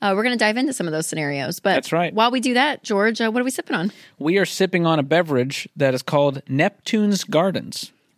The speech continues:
Speaker 1: I
Speaker 2: I don't know
Speaker 1: know.
Speaker 2: why there's so many plurals in this drink, but mixologist <laughs> Michael assured me that there are multiple plurals. Uh,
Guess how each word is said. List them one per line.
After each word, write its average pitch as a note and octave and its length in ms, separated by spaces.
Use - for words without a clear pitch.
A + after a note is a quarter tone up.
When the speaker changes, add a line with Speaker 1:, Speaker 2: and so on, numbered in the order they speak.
Speaker 1:
I - 220
Speaker 2:
I - 20
don't F#3 120
know G#3+ 80
Speaker 1:
know. F#3 60
Speaker 2:
why F#3 140
there's D#3 200
so E3 120
many F3 220
plurals F3+ 420
in C#3 60
this A#2+ 140
drink, B2 240
but C3+ 120
mixologist D#3+ 640
<laughs> E3 100
Michael C3+ 380
assured G3 380
me B2+ 140
that B2 180
there C3+ 140
are C3 40
multiple C#3+ 480
plurals. B2+ 600
Uh, D3 60